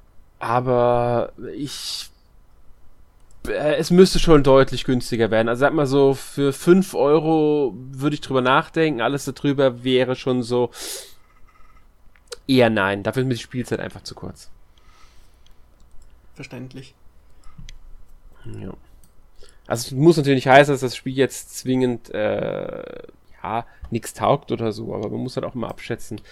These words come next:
Speaker 1: Gut, man muss es sagen, siebzehn neunundneunzig für eine Blu-ray, also einen Film zahlt man jetzt auch nicht unbedingt mehr, also wenn man's so betrachtet, ist der Preis schon eigentlich angemessen, weil es ist ja wahrscheinlich vom Aufwand her schon ähnlich wie ein,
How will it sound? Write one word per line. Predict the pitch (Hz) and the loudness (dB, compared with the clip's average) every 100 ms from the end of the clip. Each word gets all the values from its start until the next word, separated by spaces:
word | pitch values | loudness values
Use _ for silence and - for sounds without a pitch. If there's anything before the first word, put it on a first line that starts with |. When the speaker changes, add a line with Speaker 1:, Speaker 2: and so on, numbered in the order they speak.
| - - | -20 -2
Speaker 1:
Gut, | 147 | 0
man | 131 127 120 | 4 4 4
muss | 131 147 | 2 2
es | 131 | 0
sagen, | - 120 123 | 4 4 2
siebzehn | 135 - | -4 -2
neunundneunzig | 127 120 117 123 - | 0 2 0 -2 -2
für | |
eine | 131 120 | -4 -4
Blu-ray, | - 131 139 143 | -2 2 4 6
also | 127 120 | 4 2
einen | 120 | -2
Film | 117 - 139 | -2 2 0
zahlt | 135 123 - | 0 -4 -2
man | 117 | -4
jetzt | 110 | -6
auch | - | -4
nicht | 120 120 | -4 -4
unbedingt | 117 104 98 | -8 -10 -8
mehr, | 104 107 120 | -6 -2 -2
also | 107 107 110 - - | -2 -6 -10 -12 -14
wenn | 110 | -8
man's | 113 113 | -6 -4
so | 117 | -6
betrachtet, | 117 - 107 107 - 110 - - - - | -8 -10 -8 -8 -10 -14 -14 -20 -20 -20
ist | - - | -12 -6
der | 113 | -4
Preis | - 104 - | -2 -4 -4
schon | - 107 - - - - - | -10 -12 -14 -20 -20 -20 -14
eigentlich | 104 107 101 - | -6 -6 -6 -8
angemessen, | 104 113 107 104 101 | -6 -6 -6 -8 -10
weil | 107 | -10
es | 98 | -10
ist | 135 - | -8 -4
ja | 113 | -4
wahrscheinlich | 104 113 113 | -2 -4 -6
vom | 107 | -6
Aufwand | 73 110 120 110 | -4 -4 -4 -4
her | 113 | -6
schon | - 117 | -4 -6
ähnlich | 92 113 113 - | -4 -6 -6 -8
wie | 110 | -10
ein, | 110 107 | -10 -12